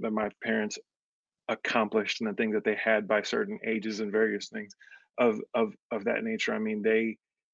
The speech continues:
they raised me in such a way to where I had access to things that they didn't have, and they wanted me to have access to those things so that I could be the next level of whatever it is that they're, you know, doing, achieving, and otherwise. And, you know, I,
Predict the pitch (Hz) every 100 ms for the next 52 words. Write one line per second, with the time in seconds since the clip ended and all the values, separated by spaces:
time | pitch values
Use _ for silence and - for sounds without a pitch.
0 | _ _ 110 123 127 123 123 123 123 110
1 | 110 120 117 113 107 - 113 120 110 113
2 | 110 - 110 107 110 110 107 - 117 -
3 | 113 - 113 120 113 113 104 117 110 -
4 | _ _ _ 117 104 139 - 107 104 104
5 | 104 104 110 113 113 110 107 107 110 104
6 | 120 131 - 113 117 110 107 - 120 110
7 | 113 107 - - 107 110 - _ _ -
8 | 110 113 - 117 98 117 110 113 110 -
9 | - 123 123 113 110 107 107 110 110 113
10 | 113 110 101 107 - 117 117 107 113 107
11 | 104 98 120 117 110 101 - 123 113 110
12 | 107 101 98 - 117 113 113 107 101 110
13 | 107 - _ _ 113 113 - 120